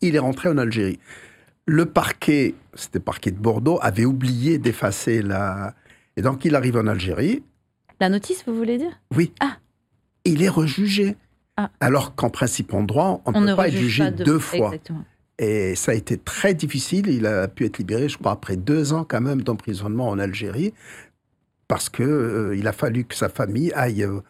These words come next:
Speaker 1: au parquet de Bordeaux pour, euh, leur demander, « Faites, euh, quelque chose. »
Speaker 2: Donc dans notre cas, il est très peu probable que cet, euh, homme soit jugé en France et plus vraisemblablement, il sera jugé
Speaker 1: Il,
Speaker 2: en Algérie
Speaker 1: il
Speaker 2: dans
Speaker 1: sera
Speaker 2: les
Speaker 1: jugé.
Speaker 2: prochains
Speaker 1: D'ailleurs, je pense qu'il aurait préféré être jugé en France.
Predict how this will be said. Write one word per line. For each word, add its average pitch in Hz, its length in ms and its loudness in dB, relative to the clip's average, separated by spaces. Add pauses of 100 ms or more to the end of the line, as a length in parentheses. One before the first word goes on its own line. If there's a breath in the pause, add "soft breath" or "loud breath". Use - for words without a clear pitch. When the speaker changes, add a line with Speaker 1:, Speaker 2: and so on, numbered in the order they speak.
(320 soft breath)
Speaker 1:
au 110 40 -4
parquet 110 480 0
de 104 120 -2
Bordeaux 110 520 2
pour, 113 400 0
euh, 101 340 0
leur 95 140 0
demander, « 107 480 -2
Faites, - 340 -6
euh, 95 240 -6
quelque - 280 -6
chose. » 113 320 -4
Speaker 2:
Donc 190 200 4
dans 208 140 4
notre 202 280 2
cas, 202 220 2
il 226 120 4
est 170 80 2
très - 160 4
peu 196 140 0
probable 185 420 0
que 202 100 0
cet, 175 340 -4
euh, 156 240 0
homme 190 220 2
soit 180 180 0
jugé 165 240 -2
en 151 80 0
France 220 300 -2
et 180 60 0
plus - 220 -4
vraisemblablement, 180 520 2
il 214 60 0
sera 196 140 0
jugé 180 160 2
Speaker 1:
Il, 190 40 2
Speaker 2:
en 185 100 2
Algérie 170 320 0
Speaker 1:
il 190 60 2
Speaker 2:
dans 196 80 2
Speaker 1:
sera 180 140 4
Speaker 2:
les 143 60 -2
Speaker 1:
jugé. 123 200 2
Speaker 2:
prochains 107 60 2
Speaker 1:
D'ailleurs, 123 300 4 (200)
je 110 160 0
pense 160 380 2
qu'il 113 160 2
aurait 104 160 2
préféré 107 380 0
être 113 120 -2
jugé 98 280 -2
en 135 120 0
France. - 500 -6